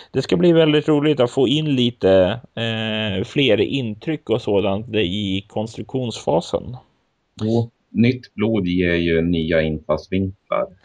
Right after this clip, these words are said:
Speaker 1: Precis. Ehm, men jag kan ju säga som så, ge en liten teaser om det hela. Nämligen att, eh,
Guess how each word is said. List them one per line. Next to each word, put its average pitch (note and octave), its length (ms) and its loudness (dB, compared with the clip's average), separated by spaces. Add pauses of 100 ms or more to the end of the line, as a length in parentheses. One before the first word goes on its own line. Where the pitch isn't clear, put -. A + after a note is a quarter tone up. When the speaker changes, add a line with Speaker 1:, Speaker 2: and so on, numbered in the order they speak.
(560)
Speaker 1:
Precis. A#2+ 760 -2
Ehm, A#2 680 0 (540)
men D#3 520 2 (100)
jag E3+ 240 0
kan F#3+ 100 0
ju F#3+ 60 -2
säga E3 360 2
som D3+ 220 -4
så, D3 260 0
ge C#3 220 0
en D3 120 -4
liten F3 840 -6
teaser E3 840 -4
om D3 400 0 (240)
det - 160 -4
hela. F2+ 480 -4 (1200)
Nämligen A2+ 640 0
att, A2 520 -2
eh, A2+ 540 2